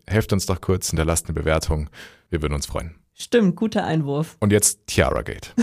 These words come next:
Speaker 2: <laughs> Hammer Überleitung.
Speaker 1: Danke.
Speaker 2: Also, eine Tiara ist ja so ein kleines Diadem.
Speaker 1: Mhm.
Speaker 2: Und so wie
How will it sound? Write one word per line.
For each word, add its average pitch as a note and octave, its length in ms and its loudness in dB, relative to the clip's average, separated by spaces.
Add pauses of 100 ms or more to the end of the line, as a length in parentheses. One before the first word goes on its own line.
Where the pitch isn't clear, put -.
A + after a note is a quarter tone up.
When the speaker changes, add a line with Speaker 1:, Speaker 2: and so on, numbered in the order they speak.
(260)
Speaker 2:
<laughs> - 340 -20
Hammer G#3+ 280 6
Überleitung. F3 720 2
Speaker 1:
Danke. E2 260 2 (540)
Speaker 2:
Also, F#3 460 4 (100)
eine G3+ 440 4
Tiara B3+ 560 4
ist - 280 0
ja G3+ 120 4
so G3 120 4
ein F#3+ 220 4
kleines F3+ 600 4
Diadem. D3+ 460 2
Speaker 1:
Mhm. E2+ 160 0 (460)
Speaker 2:
Und A3+ 440 6
so B3+ 340 6
wie C4 180 8